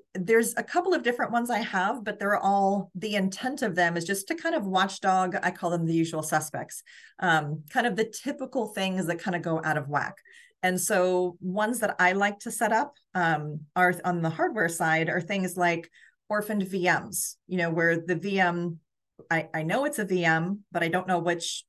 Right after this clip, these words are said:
host it's sitting on, um, you know, 'cause there's a misalignment on the data there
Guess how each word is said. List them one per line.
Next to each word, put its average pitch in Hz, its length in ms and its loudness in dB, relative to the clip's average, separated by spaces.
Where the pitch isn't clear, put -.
host 185 360 -4
it's 165 220 -6
sitting 156 220 -4
on, 165 300 -8
um, 151 460 0
you 185 80 -4
know, 185 100 0
'cause 175 140 -8
there's 185 200 2
a 170 100 4
misalignment 165 720 0
on 156 80 -2
the 160 80 -2
data 165 260 2
there 151 420 -2